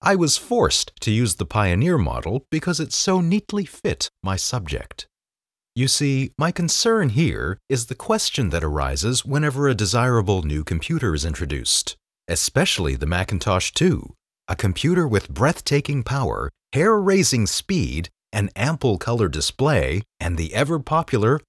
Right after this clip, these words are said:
open architecture. Obviously, the machine ratchets up the conception of what a Macintosh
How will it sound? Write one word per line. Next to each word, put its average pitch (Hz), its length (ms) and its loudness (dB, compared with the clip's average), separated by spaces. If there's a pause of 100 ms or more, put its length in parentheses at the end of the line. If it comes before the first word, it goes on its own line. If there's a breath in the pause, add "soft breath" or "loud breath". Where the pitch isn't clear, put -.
open 107 460 2
architecture. 95 800 -4 (880)
Obviously, 160 540 2
the 71 100 -4
machine 92 440 0
ratchets 87 480 -2
up 87 160 0
the - 80 -6
conception 87 560 0
of 67 160 -4
what 98 280 2
a 98 40 4
Macintosh 95 640 0